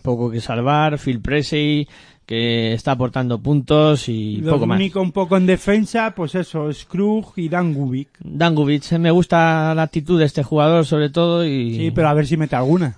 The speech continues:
Speaker 1: Ah, sí, también. Le falta aportar más, que como es serbio, buen serbio, debería de meter más puntos.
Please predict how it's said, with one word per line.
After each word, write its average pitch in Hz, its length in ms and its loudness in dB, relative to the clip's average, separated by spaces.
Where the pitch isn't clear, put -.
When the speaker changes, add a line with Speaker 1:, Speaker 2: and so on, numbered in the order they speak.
Speaker 1:
Ah, 120 120 -2
sí, 117 240 -2
también. 110 400 -2
Le 120 140 2
falta 143 580 4
aportar 123 480 2
más, 101 300 -10
que 113 300 -2
como 120 460 0
es 156 120 6
serbio, 170 420 4
buen 139 180 2
serbio, 165 400 4
debería 135 400 2
de 139 60 2
meter 135 240 0
más 123 200 -6
puntos. 127 520 -10